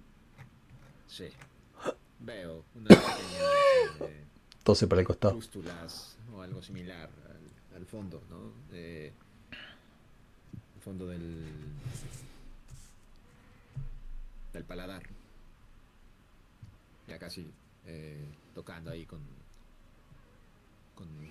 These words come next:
Speaker 1: con la tráquea, con esa, con esa parte, ¿no? Donde dobla el, el, donde termina la boca.
Speaker 2: Se me ocurrió algo.
Speaker 1: Ujú.
Speaker 2: Cuando veamos el video vamos a ver que John se saca el casco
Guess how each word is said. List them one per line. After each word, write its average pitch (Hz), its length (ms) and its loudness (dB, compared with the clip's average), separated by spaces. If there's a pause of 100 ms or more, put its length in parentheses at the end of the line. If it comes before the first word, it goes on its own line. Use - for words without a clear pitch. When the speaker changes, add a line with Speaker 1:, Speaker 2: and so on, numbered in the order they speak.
Speaker 1:
con 85 140 -12
la 80 100 -14
tráquea, 82 400 -16
con 87 140 -12
esa, 85 160 -14 (240)
con 95 100 -12
esa 92 160 -12
parte, - 340 -14
¿no? - 220 -14
Donde - 1200 -8
dobla 80 360 -10 (1800)
el, 80 300 -8
el, 78 520 -8 (140)
donde 90 180 -10
termina 95 280 -8
la 87 80 -6
boca. - 320 -10
Speaker 2:
Se - 380 6
me 113 100 12
ocurrió 127 400 12
algo. 110 380 12 (1300)
Speaker 1:
Ujú. 123 320 -8
Speaker 2:
Cuando 117 240 12
veamos 165 280 12
el 151 120 12
video 151 300 12
vamos 143 280 12
a 131 40 12
ver 143 180 12
que 135 180 12
John 156 200 12
se 135 120 12
saca 131 300 12
el 113 100 12
casco - 380 8